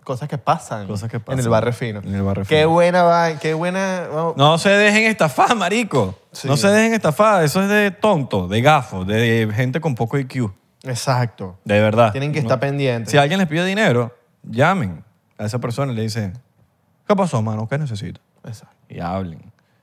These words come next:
Speaker 2: "Sí, necesito, ah, bueno, con todo el gusto ayúdelo", pero, coño, tienen
Speaker 1: ¿O
Speaker 2: que,
Speaker 1: no?
Speaker 2: tiene que haber comunicación, muchachos, tiene que haber
Speaker 1: Por
Speaker 2: comunicación.
Speaker 1: teléfono,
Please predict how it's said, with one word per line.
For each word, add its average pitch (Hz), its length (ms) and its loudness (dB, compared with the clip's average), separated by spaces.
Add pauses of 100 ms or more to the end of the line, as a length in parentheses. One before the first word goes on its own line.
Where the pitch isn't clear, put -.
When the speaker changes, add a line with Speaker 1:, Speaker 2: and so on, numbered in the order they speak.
(140)
Speaker 2:
"Sí, 147 200 -4
necesito, 170 320 2
ah, 135 120 4
bueno, 110 280 0
con 104 180 -2
todo 120 120 0
el 120 60 0
gusto 143 200 -2
ayúdelo", 127 460 0
pero, 92 180 -10 (600)
coño, 113 220 -10
tienen 95 160 -8
Speaker 1:
¿O 120 60 -2
Speaker 2:
que, 127 100 0
Speaker 1:
no? 151 120 -2
Speaker 2:
tiene 127 160 -2
que 196 60 2
haber 147 140 2
comunicación, 180 760 -4
muchachos, 127 380 -4
tiene 139 120 -2
que 170 60 -4
haber 131 100 -4
Speaker 1:
Por 165 80 -4
Speaker 2:
comunicación. 147 280 2 (120)
Speaker 1:
teléfono, 123 520 0